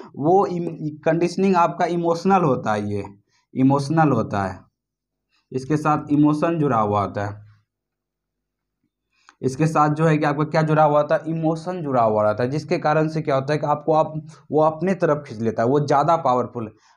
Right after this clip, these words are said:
हमारा जो है कि दो माइंड में, सबकॉन्शियस और कॉन्शियस में, सबकॉन्शियस नाइंटी परसेंट पावरफुल है दोस्तों,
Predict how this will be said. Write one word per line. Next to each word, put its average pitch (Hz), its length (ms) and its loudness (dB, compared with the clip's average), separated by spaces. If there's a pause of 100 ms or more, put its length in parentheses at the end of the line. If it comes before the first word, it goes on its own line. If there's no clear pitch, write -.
हमारा 131 320 2
जो 151 180 -2
है 147 100 0
कि 151 200 -4
दो 151 220 2
माइंड 131 320 2
में, 156 80 0
सबकॉन्शियस 151 600 -2
और 143 100 0
कॉन्शियस 147 460 -2
में, 165 180 0 (380)
सबकॉन्शियस 151 640 0
नाइंटी 160 440 0
परसेंट 175 440 -6
पावरफुल 135 480 0
है 101 80 -2
दोस्तों, 92 500 -12